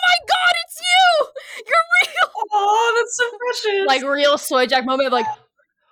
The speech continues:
Speaker 3: "Wow."
Speaker 1: Yeah. Yeah, literally, literally. And then I went ar-, I, I, I met Ray next, and then I hopped into Robbie's line and met him. And yeah, we, we just clicked instantly. It was
Speaker 3: Immediately.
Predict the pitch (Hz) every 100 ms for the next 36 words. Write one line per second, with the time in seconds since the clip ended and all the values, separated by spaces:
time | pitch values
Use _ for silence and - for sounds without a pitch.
0 | _ - 415 381 294 285 349 381 - -
1 | _ _ _ _ - 370 302 370 370 339
2 | 294 254 311 349 359 330 247 - _ -
3 | - - 339 392 440 403 370 370 330 -
4 | 285 294 - 277 277 262 269 240 262 220
5 | - 247 359 392 359 349 339 - - 254
6 | 269 254 240 277 269 262 233 233 349 381
7 | 370 349 381 339 330 294 247 226 277 359
8 | 403 381 330 403 - - - 330 311 240
9 | - _ _ _ _ _ 311 320 311 320
10 | 330 - 294 247 - - _ 254 240 -
11 | 208 - 254 262 285 240